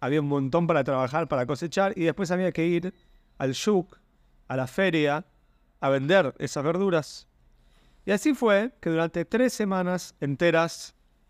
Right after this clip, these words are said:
Boruj estuvo trabajando en la huerta, ahí recibía comida, también recibía un lugar para dormir,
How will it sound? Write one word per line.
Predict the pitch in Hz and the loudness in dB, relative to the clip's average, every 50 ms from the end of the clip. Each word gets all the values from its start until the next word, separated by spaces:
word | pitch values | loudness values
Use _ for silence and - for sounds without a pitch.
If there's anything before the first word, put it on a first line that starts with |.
| _ _ | _ _
Boruj | - 151 165 170 170 170 - - | 0 2 4 4 4 2 0 -2
estuvo | 120 - - 156 156 156 151 | -6 -4 -2 0 2 2 2
trabajando | - 143 127 127 127 - 143 143 139 139 139 143 143 - | 0 0 0 0 0 0 -2 0 0 2 0 0 0 -2
en | - 127 | -4 -4
la | 113 117 | -2 0
huerta, | 135 151 156 160 151 - 156 151 160 - _ _ _ _ _ _ _ _ _ _ _ _ _ _ _ _ _ | 0 0 0 0 0 0 0 0 0 -2 _ _ _ _ _ _ _ _ _ _ _ _ _ _ _ _ _
ahí | - 139 151 170 | -2 0 2 2
recibía | 160 160 151 - - 143 143 156 156 139 | 2 0 0 -2 -2 0 2 2 2 2
comida, | - - 139 160 175 175 170 165 165 165 175 - _ _ _ _ _ _ _ _ _ _ _ _ | 0 -2 0 0 2 2 2 2 2 0 -2 -8 _ _ _ _ _ _ _ _ _ _ _ _
también | - - 143 151 180 190 | -6 -2 0 2 2 2
recibía | 185 180 160 - - 170 180 180 | 2 0 0 0 0 0 2 2
un | 170 160 | 2 2
lugar | 156 151 156 156 160 156 156 170 165 _ _ | 0 2 2 2 2 0 0 -4 -6 _ _
para | - 143 139 135 | -2 0 2 2
dormir, | 131 131 131 135 151 180 185 175 170 170 185 | 2 0 0 0 0 2 2 2 0 0 -4